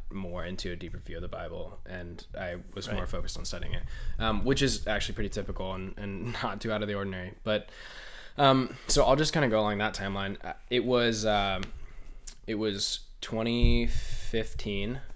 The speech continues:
Speaker 1: um, around Thanksgiving time. Um, I met with a friend at Starbucks, uh, the ultimate hipster, kinda non-hipster, kinda hipster, not really hipster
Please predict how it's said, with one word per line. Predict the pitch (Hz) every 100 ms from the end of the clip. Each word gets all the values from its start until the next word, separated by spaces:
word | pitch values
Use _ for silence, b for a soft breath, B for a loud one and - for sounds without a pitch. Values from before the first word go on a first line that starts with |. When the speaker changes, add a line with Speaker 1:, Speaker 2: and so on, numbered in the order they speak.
| - -
Speaker 1:
um, | 98 95 95 92 92 92 - - -
around | 104 104 104 107 107 104
Thanksgiving | 104 98 101 92 90
time. | - 90 95 104 B B B B B -
Um, | 101 98 95 - - -
I | 104 107 107 107 104
met | 107 107
with | 117
a | 110
friend | - 107 104 104 104
at | 95 92 90 87 -
Starbucks, | - 104 101 98 98 - - - - - - - - - - - -
uh, | 95 87 B -
the | 101 87
ultimate | 92 - 95 90 - - - - - - -
hipster, | 107 92 - 92 87
kinda | 90 90
non-hipster, | 90 87 87 - 90 85 87 -
kinda | 104 87
hipster, | 92 - 85 87 95
not | 90 87
really | 90 90
hipster | - - 85